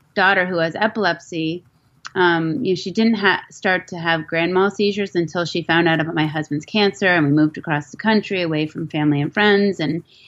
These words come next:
and it's, you know, we moved four times in one year, and it's been really stressful, and, um, we've been seeking answers for her for a long time, and it's amazing to me. We found this,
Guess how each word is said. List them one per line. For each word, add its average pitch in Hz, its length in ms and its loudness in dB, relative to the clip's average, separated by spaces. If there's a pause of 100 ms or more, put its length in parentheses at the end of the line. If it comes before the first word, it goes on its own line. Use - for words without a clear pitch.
(300)
and - 200 2
it's, - 180 -2 (160)
you 175 140 2
know, 151 100 0
we 151 80 4
moved 196 380 2
four 190 240 0
times 160 400 -2
in 156 100 0
one 147 180 0
year, 208 300 0
and 190 100 0
it's 190 120 -8
been 254 260 0
really 262 240 0
stressful, 233 640 -2
and, 175 340 -2 (520)
um, 180 600 2 (400)
we've 208 380 0
been 208 400 2 (200)
seeking 220 640 0
answers 196 600 -2 (100)
for 196 120 0
her 185 480 0
for 185 140 -4
a 180 80 0
long 185 340 0
time, 185 440 0
and 165 320 -4 (160)
it's 170 220 -10
amazing 196 800 2
to 165 140 -8
me. 160 180 2
We 165 120 0
found 180 360 0
this, - 320 -8